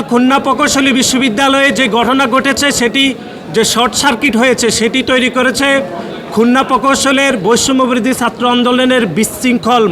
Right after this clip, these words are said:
মব এবং এটির নেতৃত্ব দিয়েছেন খুলনা প্রকৌশল বিশ্ববিদ্যালয়ের বৈষম্য বিরোধী আন্দোলনের আহ্বায়ক ওমর ফারুক এবং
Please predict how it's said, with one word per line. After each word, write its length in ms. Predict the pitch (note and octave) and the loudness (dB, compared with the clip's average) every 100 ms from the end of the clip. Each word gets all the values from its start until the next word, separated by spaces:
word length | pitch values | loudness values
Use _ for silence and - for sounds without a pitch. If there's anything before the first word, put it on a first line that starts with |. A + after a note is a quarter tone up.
| E3 | 2
মব 200 | F#3+ D#3+ - - - - - - - G3 | 2 0 -8 -16 -16 -16 -16 -16 -6 -2
এবং 140 | A3+ C4+ | 0 0
এটির 260 | C4+ C#4+ C#4+ - - - - F#3 | 0 0 0 -4 -14 -16 -4 0
নেতৃত্ব 420 | A#3+ B3 C4+ - C#4 | 0 -2 -4 -2 0
দিয়েছেন 400 | A#3+ C4+ C4+ C#4+ A3+ | 2 2 2 -2 0
খুলনা 260 | A#3+ B3+ B3+ | 0 2 2
প্রকৌশল 640 | C4 B3+ C#4 C4+ C4+ C#4 A#3 G3+ - G3 | 0 2 0 0 0 0 -2 -6 -6 -2
বিশ্ববিদ্যালয়ের 880 | G#3+ C4 C4 G#3+ C4+ C4 C4+ C4+ C4+ - - - - | 0 0 0 2 2 2 2 2 0 -8 -14 -14 -2
বৈষম্য 320 | G3 A3+ C4+ C4+ | 0 2 2 2
বিরোধী 220 | C4+ B3 C#4 | 0 2 2
আন্দোলনের 460 | B3+ B3 B3+ B3+ C4 A3+ | 2 2 2 0 0 2
আহ্বায়ক 380 | A3 B3 C4+ C4+ B3 | 2 4 2 0 0
ওমর 280 | A3+ C4 C4+ | 2 2 2
ফারুক 260 | C4+ C#4 C#4+ - - - A3 | 2 2 0 -6 -16 -8 -2
এবং 140 | A#3 | 0